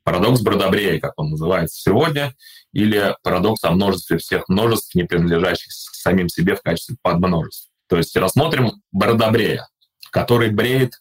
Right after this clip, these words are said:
всех и, и только тех, всех тех и только тех жителей города, кто не бреется сам. Внимание, вопрос. Кто не, кто бреет Бродобрея? Ещё раз. Бродобрей бреет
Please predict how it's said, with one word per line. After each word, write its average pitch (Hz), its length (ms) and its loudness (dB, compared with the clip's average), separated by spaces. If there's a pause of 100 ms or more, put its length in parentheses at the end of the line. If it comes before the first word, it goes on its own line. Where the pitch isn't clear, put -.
всех - 480 0
и, 110 140 -4 (240)
и 113 140 -2
только 131 440 0
тех, - 380 -6 (100)
всех - 440 -2
тех - 360 0
и 107 100 -4
только 104 360 0
тех 95 260 -2
жителей 95 380 -2
города, 135 500 -2 (280)
кто - 200 0
не 120 120 2
бреется 98 420 0
сам. 82 320 -2 (340)
Внимание, 117 380 0
вопрос. 110 400 -2
Кто 110 140 0
не, 131 180 0 (100)
кто 127 300 0
бреет 113 340 0
Бродобрея? 92 640 -2 (160)
Ещё 104 220 0
раз. 80 260 -4
Бродобрей 104 640 0
бреет 117 440 0